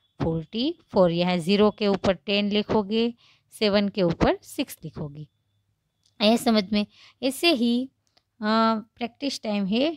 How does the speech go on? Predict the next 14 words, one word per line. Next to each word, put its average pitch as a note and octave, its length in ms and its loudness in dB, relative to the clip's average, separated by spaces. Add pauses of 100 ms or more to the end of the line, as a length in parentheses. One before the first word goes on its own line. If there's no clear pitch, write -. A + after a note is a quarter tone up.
राहुल G#3+ 520 4
scored C#4 500 4 (160)
twenty-three A3 800 -6
runs C#4 340 -4 (380)
in G#3 120 -2
a A3 140 0
cricket B3+ 500 -4
match D#4 240 0 (120)
and A3 260 0
Dhoni G3+ 480 4
scored G3+ 380 0
sixty-nine। A#3 800 -2 (380)
तो G3 140 2
how G3+ 160 8